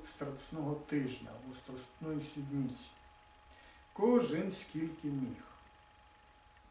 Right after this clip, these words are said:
Цей сугубий піст в Іспанії дотримувалися щосуботи.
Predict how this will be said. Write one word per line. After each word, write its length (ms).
Цей 440
сугубий 840
піст 640
в 20
Іспанії 540
дотримувалися 960
щосуботи. 640